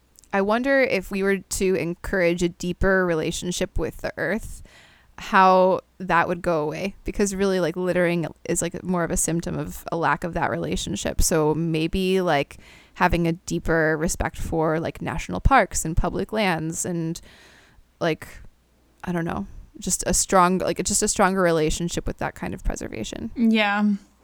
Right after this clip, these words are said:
Speaker 2: I think it's, I don't know though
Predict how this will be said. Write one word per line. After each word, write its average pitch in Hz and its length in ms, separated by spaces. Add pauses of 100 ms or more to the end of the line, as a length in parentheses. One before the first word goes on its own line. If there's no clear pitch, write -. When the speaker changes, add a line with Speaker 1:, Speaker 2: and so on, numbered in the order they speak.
(160)
Speaker 2:
I 226 80
think 254 180
it's, - 220 (1400)
I 247 80
don't 285 120
know 240 200
though 247 340